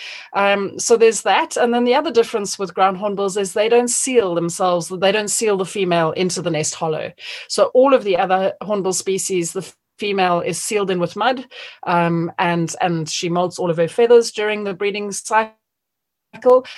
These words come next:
and then she comes out with the chick when it's ready to fledge. Ground hornbills are, they also nest in nest hollows, um, but they don't go through that elaborate, um, sort of sealing in process.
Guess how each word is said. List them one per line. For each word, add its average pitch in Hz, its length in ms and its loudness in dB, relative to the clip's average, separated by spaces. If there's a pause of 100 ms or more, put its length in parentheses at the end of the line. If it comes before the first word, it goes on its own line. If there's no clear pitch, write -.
(120)
and 170 140 -4
then 170 80 -4
she 180 180 -6
comes 175 240 -6
out 170 200 -2
with 175 140 -6
the 165 100 -8
chick - 280 -2
when 175 100 -6
it's 165 140 -8
ready 170 180 -6
to 160 100 -8
fledge. 175 480 -2 (300)
Ground 240 220 2
hornbills 262 520 2
are, 180 360 0 (300)
they 190 180 -2
also 233 320 2
nest 190 360 -2
in 170 200 -4
nest 180 280 -2
hollows, 185 500 -2 (280)
um, 180 180 -2
but 185 100 -4
they 190 160 2
don't 185 280 0
go 180 160 0
through 175 220 -6
that 165 340 -4
elaborate, 165 680 0 (180)
um, 165 480 0
sort 180 240 -2
of 170 60 -2
sealing 175 380 0
in 156 120 -2
process. 160 540 -2